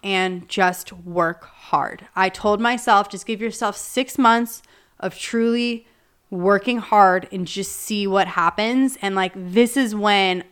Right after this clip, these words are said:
I look back at myself and I'm so proud of myself because that, that was about to change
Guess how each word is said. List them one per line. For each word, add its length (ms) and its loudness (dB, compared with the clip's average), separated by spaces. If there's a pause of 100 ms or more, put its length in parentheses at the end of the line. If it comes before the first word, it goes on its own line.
I 680 4 (580)
look 280 -2
back 280 8
at 100 -2
myself 540 4
and 80 -10
I'm 160 -14
so 320 -14 (180)
proud 240 2
of 60 -2
myself 520 2
because 460 -2 (520)
that, 420 10 (600)
that 380 6
was 140 2
about 180 8
to 80 -2
change 580 -4